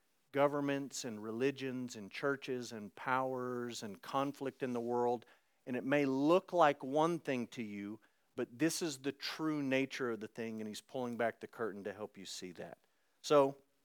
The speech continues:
this is Nancy Guthrie. Uh, the ladies went through this book. In Revelation twelve through fourteen, the curtain is drawn back for us so that we can see the unseen reality of a war that took place in heaven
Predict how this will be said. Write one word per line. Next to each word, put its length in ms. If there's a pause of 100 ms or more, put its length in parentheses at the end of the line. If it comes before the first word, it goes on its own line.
(520)
this 180
is 100
Nancy 460
Guthrie. 560 (240)
Uh, 240
the 140
ladies 420
went 220
through 160
this 240
book. 380 (800)
In 160
Revelation 580
twelve 600 (240)
through 140
fourteen, 580
the 80
curtain 580
is 160
drawn 400
back 500 (760)
for 160
us 180
so 220
that 160
we 140
can 180
see 220
the 180
unseen 540
reality 500
of 120
a 60
war 400
that 220
took 200
place 320
in 120
heaven 320